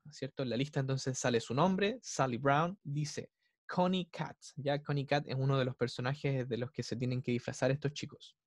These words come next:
Y break, ¿cierto? Su, eh, receso, su recreo, es a las once en punto, eleven o'clock, ¿ya? Por lo tanto, esa es la,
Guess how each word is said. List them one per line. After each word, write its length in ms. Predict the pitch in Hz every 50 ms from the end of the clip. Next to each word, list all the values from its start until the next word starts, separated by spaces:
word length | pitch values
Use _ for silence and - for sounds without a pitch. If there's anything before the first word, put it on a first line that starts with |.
| _ _ _
Y 220 | - 143 190 208 202 -
break, 320 | 143 139 147 170 180 -
¿cierto? 340 | - - 170 - - 170 165
Su, 420 | - - 139 135 139 143 147 143 -
eh, 180 | - 117 110 110
receso, 420 | - 110 - - 165 165 - -
su 120 | - - 123
recreo, 480 | 120 107 120 123 143 160 170 185 202 - _ _ _ _ _ -
es 240 | 139 139 - - _ -
a 60 | 131
las 360 | 139 139 147 147 - - - _ _
once 640 | - 143 147 147 151 147 - - 151 143 143 - _
en 220 | 120 113 107 123
punto, 360 | - - 117 - - - - -
eleven 500 | - 120 120 120 113 113 117 117 - - _
o'clock, 440 | - - - - - - - - _ _ _ _ _ _ _ _
¿ya? 260 | - 123 135 156 190 - _ _ _ _ _ _ _ _ _ _ _ _ _ _
Por 100 | - 123
lo 60 | 117
tanto, 220 | 117 120 120 120
esa 160 | 117 - 123 123
es 40 |
la, 260 | 120 117 113 123 -